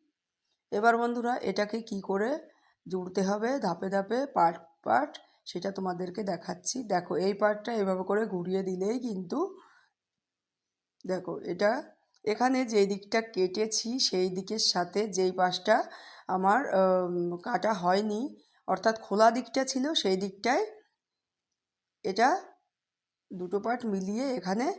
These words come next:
সেলাইয়ের সময় মিলিয়ে ধরে সেলাই করতে হবে। সেটা তোমাদেরকে আমি কি করে ধাপে ধাপে করতে হয় সেটা বুঝিয়ে দিচ্ছি।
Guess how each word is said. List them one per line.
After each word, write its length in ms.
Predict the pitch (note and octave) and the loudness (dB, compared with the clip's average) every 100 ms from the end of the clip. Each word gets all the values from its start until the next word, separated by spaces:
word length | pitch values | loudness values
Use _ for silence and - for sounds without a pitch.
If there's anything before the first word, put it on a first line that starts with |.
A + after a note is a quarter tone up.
| - _ | -8 _
সেলাইয়ের 420 | - F#3+ F#3+ G3 | -8 0 2 2
সময় 220 | G3 A#3 B3 | 0 0 -2
মিলিয়ে 280 | G#3 F#3+ G#3 | -2 -2 -2
ধরে 240 | F#3+ G3+ C#4 | -2 -2 -4
সেলাই 260 | A#3+ G#3 | 4 4
করতে 280 | G3 F3 F3+ | 4 -2 -2
হবে। 220 | E3+ E3 F3 - - | -4 -4 -8 -16 -14
সেটা 260 | - F#3+ A3 | -4 0 2
তোমাদেরকে 520 | A3+ G#3 F#3 F#3+ G3 A3 | 0 0 2 0 2 2
আমি 180 | A3+ C#4 C#4+ - - | 2 0 -4 -10 -14
কি 140 | - F#3+ | -10 -2
করে 200 | G3+ A3+ | 0 2
ধাপে 260 | G#3 F3 | 0 0
ধাপে 240 | F3+ F#3+ A3 | -2 -2 -2
করতে 340 | A3 F3+ F3+ G3 | -2 -4 0 0
হয় 180 | A3 B3+ | 2 -2
সেটা 260 | G#3 F3+ | -4 -4
বুঝিয়ে 380 | F#3 F3+ D#3+ F#3+ | -4 -6 -2 -2
দিচ্ছি। 440 | G3 G3 - - | -2 -4 -8 -6